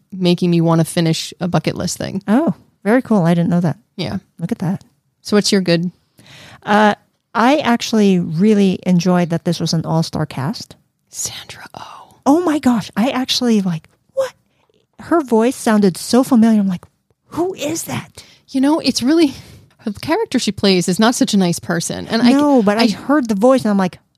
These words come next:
Speaker 2: "Why
Speaker 1: But,
Speaker 2: does
Speaker 1: but
Speaker 2: that
Speaker 1: the
Speaker 2: voice sound so familiar?"
Speaker 1: But hold on. She's, she's not a nice person, but she thinks she's doing what's right for her people.
Speaker 2: Of course.
Speaker 1: So,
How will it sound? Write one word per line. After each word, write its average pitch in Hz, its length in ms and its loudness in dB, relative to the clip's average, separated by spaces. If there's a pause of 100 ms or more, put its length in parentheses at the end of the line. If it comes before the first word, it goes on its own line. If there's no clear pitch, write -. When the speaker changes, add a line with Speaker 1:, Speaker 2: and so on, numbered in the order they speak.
(200)
Speaker 2:
"Why 202 280 2
Speaker 1:
But, 285 60 2
Speaker 2:
does 240 120 0
Speaker 1:
but 247 60 2
Speaker 2:
that 202 80 0
Speaker 1:
the 254 60 0
Speaker 2:
voice 214 160 2
sound 214 240 0
so 233 120 -2
familiar?" 240 480 -4
Speaker 1:
But 240 120 -4
hold 285 260 0
on. 196 260 0 (1080)
She's, - 360 -4
she's 226 200 -4
not 269 180 4
a 330 60 2
nice 240 260 0
person, 185 380 -2
but 175 120 -2
she 190 140 -4
thinks 202 300 -2
she's 185 160 -4
doing 170 400 -2
what's 180 240 -6
right 170 180 -2
for - 180 -6
her 165 220 -4
people. - 560 -10
Speaker 2:
Of - 120 -10
course. - 340 -4
Speaker 1:
So, 185 420 2